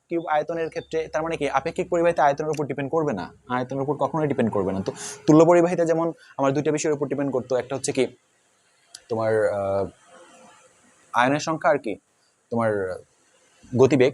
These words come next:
তো এখানে কিন্তু আয়নের সংখ্যাটা আগে, আহ, মানে আয়তনটা ফিক্স করে দিছি আমি দ্রবণের যেহেতু, তো আয়নের সংখ্যাটার উপরে ডিপেন্ড, মানে আয়তনটা তো ফিক্স করে দিছি, আয়তন বাড়ানোর কমানোর ফলে তো আমার কোনো কা-, ইয়া হবে না। তার মানে আয়-, আয়ন সংখ্যাটা আমার একটা ইয়াতে কিন্তু বাড়বে, ওইখানে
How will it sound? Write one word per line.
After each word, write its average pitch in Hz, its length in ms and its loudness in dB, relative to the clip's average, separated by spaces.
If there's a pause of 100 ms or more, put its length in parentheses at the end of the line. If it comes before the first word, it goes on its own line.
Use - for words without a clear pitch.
(120)
তো 160 80 -2
এখানে 147 260 0
কিন্তু 165 160 -2
আয়নের 143 280 -2
সংখ্যাটা 147 240 2
আগে, 135 140 2
আহ, 127 300 -6
মানে 123 140 -2
আয়তনটা 147 380 -2
ফিক্স 160 240 -4
করে 139 160 0
দিছি 117 200 -4
আমি 113 120 -6
দ্রবণের 110 340 -6
যেহেতু, 107 260 -8 (300)
তো 147 80 -4
আয়নের 143 340 2
সংখ্যাটার 160 380 -4
উপরে 151 220 -2
ডিপেন্ড, 143 280 -4 (320)
মানে 120 120 -2 (440)
আয়তনটা 175 360 2
তো 180 120 -6
ফিক্স - 220 -4
করে 170 180 -2
দিছি, 143 160 -4
আয়তন 156 520 -4
বাড়ানোর 147 320 -2
কমানোর 147 300 -4
ফলে 135 220 -2
তো 131 180 0
আমার 123 200 -2
কোনো 117 220 -4
কা-, 113 200 -4
ইয়া 117 160 2
হবে 92 180 0
না। 78 100 -8 (480)
তার 123 120 6
মানে 156 200 0
আয়-, 139 200 2
আয়ন 156 240 -2
সংখ্যাটা 175 400 -4
আমার 165 200 0 (420)
একটা - 300 2 (320)
ইয়াতে 139 320 0
কিন্তু 147 240 -4
বাড়বে, 87 320 0
ওইখানে 131 260 -6